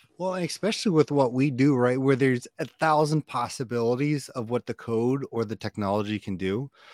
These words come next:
A, a great example is with the PowerShell, right, where I was trying to create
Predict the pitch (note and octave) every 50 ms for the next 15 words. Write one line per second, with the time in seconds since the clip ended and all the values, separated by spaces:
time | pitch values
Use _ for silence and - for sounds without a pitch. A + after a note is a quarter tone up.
0 | - - _ - D3 D3+ C3+ C#3 C3+ C3+ D#3 D3+ C#3+ D3 B2+ B2+ C3+ C#3 B2 -
1 | B2 A#2 A2+ A#2 G#2+ G#2+ A#2+ A2+ A2+ A#2 A#2 B2 A2+ - - B2+ - - - D#3
2 | B2+ G2+ - - A#2 G2 G2 G#2+ A#2+ A#2+ A#2 A2+ A2+ A2+ A2 A2+ A2 - _ -
3 | - - - _ - C3 B2 B2 A#2+ - - D3 C#3+ C#3+ C#3+ C3 B2+ - - -
4 | D3 C#3 C#3+